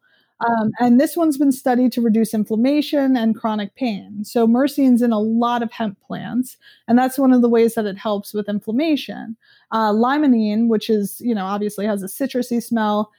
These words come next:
that one's used often to boost the mood, which, you know, if you think in essential oils and, like, if you smell lemon, it's gonna boost the mood either way. It helps with stress.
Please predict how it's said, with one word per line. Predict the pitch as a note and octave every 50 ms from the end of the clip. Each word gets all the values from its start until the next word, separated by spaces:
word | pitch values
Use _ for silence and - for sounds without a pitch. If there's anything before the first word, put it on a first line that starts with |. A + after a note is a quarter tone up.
| _ _ _ _ -
that | - A#3+ B3+ C4+ C4+
one's | C4+ B3+ B3 G#3+
used | A#3+ A#3+ A#3 A3+ G3+ A3
often | G3+ G#3 G#3 - A3 G#3+
to | - G#3
boost | G3 A3 A3 - - -
the | A3
mood, | A#3 C#4 E4+ D4+ A3 G#3 G3+
which, | G#3+ A3+ A3 - - - -
you | - C4+ D4
know, | B3 A3 A3
if | A3 C4
you | C4
think | B3 - D#4 D4+ C#4+
in | C#4+ C4 B3
essential | A#3+ A3+ - B3+ A#3 A#3 - A#3 G3 G3 B3
oils | C#4 C4+ C4 B3+ B3 A#3+ A#3 A#3 A3+ -
and, | A#3 A3+
like, | G#3+ G3 G#3+ -
if | G#3+ G#3
you | G#3+ G3+
smell | - - A#3 G#3+ G#3+ A3
lemon, | C4 D4+ D#4 D4+ C#4+ C#4
it's | A#3+ A3+ - -
gonna | F#4 F4+ E4+
boost | C#4 A#3+ C4 C4 B3 - -
the | A#3
mood | A3+ A3+ A3+ A3 A3 G3
either | - A3 A3 - - G#3
way. | G#3+ A#3+ A#3+ G#3 G3+ G3 G#3 - _ _ _ - _ _ -
It | - G#3+
helps | A#3 B3 A#3 G#3 - -
with | G#3 G#3
stress. | - - - - - D#4+ D4+ C#4 C4+ C4+ C#4 - - - - -